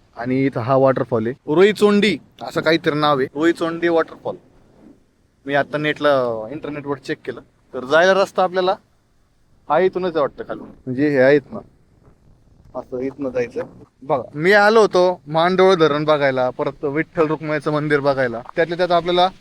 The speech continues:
एक वॉटरफॉल पण बघायला भेटला. म्हणजे माहिती नव्हतं, फिरलं तरच माहिती होती, तशी होत नाही माहिती. गाडी जाती राव खाली, पण मी रिस्क घेणार नाही गाडी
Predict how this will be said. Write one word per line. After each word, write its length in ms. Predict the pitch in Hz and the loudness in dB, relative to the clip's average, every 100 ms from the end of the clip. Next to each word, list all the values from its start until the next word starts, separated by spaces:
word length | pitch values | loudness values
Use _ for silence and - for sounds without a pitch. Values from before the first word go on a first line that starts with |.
| - | -4
एक 180 | 170 - | -4 2
वॉटरफॉल 500 | 190 208 220 185 175 | 2 4 2 2 2
पण 180 | 170 180 | 2 2
बघायला 300 | 180 170 147 | 4 4 4
भेटला. 280 | 120 107 110 - | 0 -2 -12 -10
म्हणजे 280 | 135 131 170 160 | -8 -2 -2 -2
माहिती 340 | 131 156 160 | -2 -2 2
नव्हतं, 280 | 202 196 160 98 - - - | 2 2 -2 -12 -14 -16 -8
फिरलं 240 | - 170 208 | -2 0 2
तरच 200 | 214 226 | 2 2
माहिती 340 | 233 170 156 214 | 2 0 0 2
होती, 280 | 170 180 220 - _ _ _ _ - | 2 0 -6 -8 _ _ _ _ -4
तशी 160 | 190 185 | 0 2
होत 220 | 160 170 | 2 2
नाही 160 | 208 | 2
माहिती. 420 | 196 147 139 185 127 - - _ _ - _ _ _ _ _ _ _ _ _ - - - - - - - - - - - - 147 | 4 2 2 -2 -2 -8 -20 _ _ -20 _ _ _ _ _ _ _ _ _ -20 -20 -20 -20 -20 -20 -20 -20 -16 -14 -14 -8 2
गाडी 260 | 180 247 | 4 4
जाती 340 | 254 226 240 302 | 4 2 2 2
राव 160 | 262 185 | 2 2
खाली, 220 | 165 131 147 - _ _ _ _ _ _ _ | -2 -6 -10 -18 _ _ _ _ _ _ _
पण 140 | 196 202 | -4 0
मी 180 | 214 226 | 2 2
रिस्क 260 | 233 - | 2 0
घेणार 300 | 202 160 156 | 0 2 0
नाही 180 | 160 175 | -2 -2
गाडी 200 | 147 143 | 0 -2